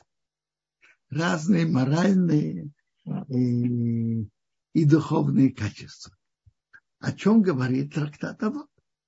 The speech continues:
Изучать Авот, повторять и стараться приобрести те качества,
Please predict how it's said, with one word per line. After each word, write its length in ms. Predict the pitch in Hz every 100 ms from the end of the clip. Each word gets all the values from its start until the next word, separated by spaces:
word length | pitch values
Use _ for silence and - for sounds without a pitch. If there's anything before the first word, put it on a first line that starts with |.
| _ _ _ _ -
Изучать 960 | 139 113 139 - 139 135 135 - - _ _
Авот, 560 | - 113 113 113 113 -
повторять 960 | 143 - 131 131 135 143 147 - - - -
и 120 | 190 156
стараться 1040 | - - 165 220 392 370 - 113 95 95 - _
приобрести 1160 | 185 226 233 208 208 202 - 285 349 359 226 - _ _
те 200 | 262 294
качества, 960 | - 311 403 - 254 - 170 165 123